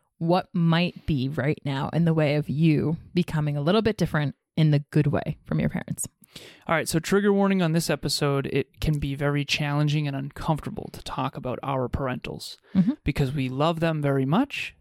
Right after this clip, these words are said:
Speaker 2: and there's many things they did wonderfully well, and many things they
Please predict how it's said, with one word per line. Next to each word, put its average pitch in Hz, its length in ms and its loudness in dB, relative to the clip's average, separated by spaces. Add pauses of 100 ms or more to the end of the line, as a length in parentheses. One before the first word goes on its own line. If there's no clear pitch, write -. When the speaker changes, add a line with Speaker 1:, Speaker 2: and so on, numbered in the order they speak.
(120)
Speaker 2:
and 147 180 -2
there's 139 180 0
many 156 240 2
things 170 300 0
they 151 140 0
did 147 200 -2
wonderfully 160 520 -2
well, 202 380 2 (440)
and 143 220 -2
many 170 200 0
things 170 540 0
they 139 540 0